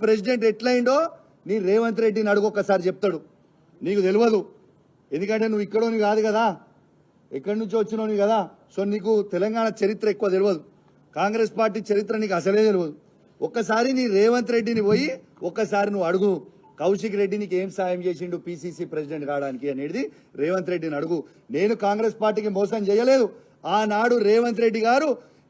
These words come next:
ఈటల రాజేందర్ గారికి ఇరవై ఐదు కోట్ల రూపాయలకి అమ్ముడు పోయిండు. ఆ రోజు ఆయననే బాజాబ్తు ఏబిఎన్ ఛానల్లో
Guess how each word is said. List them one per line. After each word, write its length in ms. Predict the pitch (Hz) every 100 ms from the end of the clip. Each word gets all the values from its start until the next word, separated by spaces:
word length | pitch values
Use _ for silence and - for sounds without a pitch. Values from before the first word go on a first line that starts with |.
| 160 240
ఈటల 260 | 220 247 220
రాజేందర్ 460 | 220 233 240 233 226 226
గారికి 280 | 226 226 247 214
ఇరవై 180 | 233 240
ఐదు 120 | 233 -
కోట్ల 260 | 214 233 233 214
రూపాయలకి 440 | 214 233 240 226 220 160
అమ్ముడు 240 | 175 294 311
పోయిండు. 220 | 294 262 247
ఆ 20 |
రోజు 240 | 240 208 233 196 - - _ _ _ _ _ _ -
ఆయననే 380 | 190 254 269 269 202 202
బాజాబ్తు 580 | 220 226 247 247 269 226 - - _ - 202
ఏబిఎన్ 420 | 254 220 262 247 -
ఛానల్లో 460 | 220 240 247 247